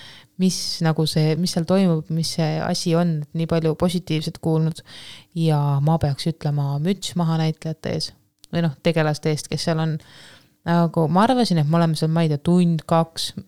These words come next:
Me, me olime neli pool tundi ja see aeg läks nagu nipsti. Et nagu see oli nii lahe.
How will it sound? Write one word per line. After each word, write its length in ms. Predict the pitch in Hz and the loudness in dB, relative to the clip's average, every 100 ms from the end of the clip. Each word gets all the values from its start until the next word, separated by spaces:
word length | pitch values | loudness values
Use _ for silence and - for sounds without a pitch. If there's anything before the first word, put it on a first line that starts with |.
| _ | _
Me, 240 | 185 180 - | -2 0 0
me 380 | 190 180 180 190 | 0 -2 2 4
olime 180 | 185 175 | 6 6
neli 300 | 185 220 202 | 4 4 2
pool 320 | - 185 175 | 4 6 6
tundi 400 | 160 170 156 147 | 4 2 2 -2
ja 640 | 143 - - - - - 165 | -4 -6 -20 -20 -20 -6 0
see 80 | 170 | 4
aeg 220 | 175 156 | 4 4
läks 220 | 151 - | 0 0
nagu 180 | 160 156 | 2 4
nipsti. 460 | 160 170 - - 147 _ _ _ 180 | 4 2 -2 -6 -8 _ _ _ -8
Et 160 | 156 | -6
nagu 300 | - 156 156 151 - - | -2 -2 -2 -2 -4 -8
see 200 | - 170 | -4 0
oli 120 | 160 | 0
nii 320 | 160 185 202 | 2 2 4
lahe. 360 | 165 190 196 151 | 4 2 2 2